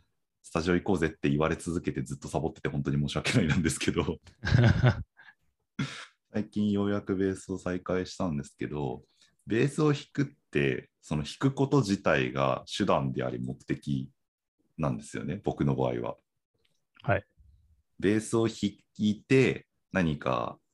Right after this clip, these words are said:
Speaker 1: こう、武道館でライブするビッグなアーティストになるぜとか別に思ってないし、なんか、
Speaker 2: はい。
Speaker 1: ネット配信して、こう、ベーシストとして有名になるぜとかも別に思っ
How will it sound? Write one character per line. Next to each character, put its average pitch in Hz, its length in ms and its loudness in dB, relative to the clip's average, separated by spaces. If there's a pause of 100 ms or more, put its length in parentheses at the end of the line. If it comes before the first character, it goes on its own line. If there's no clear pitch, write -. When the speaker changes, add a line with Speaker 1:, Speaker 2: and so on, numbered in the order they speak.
Speaker 1:
こ 60 500 -6 (760)
う、 - 60 -6
武 - 40 -4
道 101 180 0
館 69 380 -2 (220)
で 73 380 -2
ラ 73 220 -8
イ 92 40 -2
ブ 101 100 -2
す - 140 -4
る 101 100 2
ビ 92 160 -4
ッ - 120 -12
グ 110 120 0
な 92 80 2
ア 85 80 2
ー - 40 -4
テ 92 80 -4
ィ - 40 -2
ス - 80 -14
ト 92 80 2
に 85 60 4
な 90 100 4
る 85 60 -2
ぜ 76 180 -2
と - 80 -14
か 67 80 -8
別 71 200 -10
に 78 80 -2
思 69 180 0
っ - 40 -10
て - 160 -8
な 58 120 -6
い 57 80 -14
し、 60 440 -8 (680)
な - 100 -6
ん - 60 -14
か、 - 120 4 (420)
Speaker 2:
は - 80 2
い。 - 80 -6 (220)
Speaker 1:
ネ 78 120 0
ッ 78 80 -6 (200)
ト 127 100 2
配 131 320 2
信 85 460 -2
し - 340 -6
て、 82 380 -4 (220)
こ 73 540 -2
う、 - 20 -20 (260)
ベ 101 200 4
ー 107 40 -2
シ - 1080 -6
ス - 180 -10
ト 107 120 0
と 107 160 0
し - 180 -4
て 98 140 2
有 98 260 6
名 104 160 4
に 101 80 4
な 107 100 4
る 104 100 2
ぜ 78 220 -4
と - 120 -20
か 78 60 -2
も 71 80 0
別 71 180 -4
に 71 60 2
思 71 160 -2
っ - 20 -20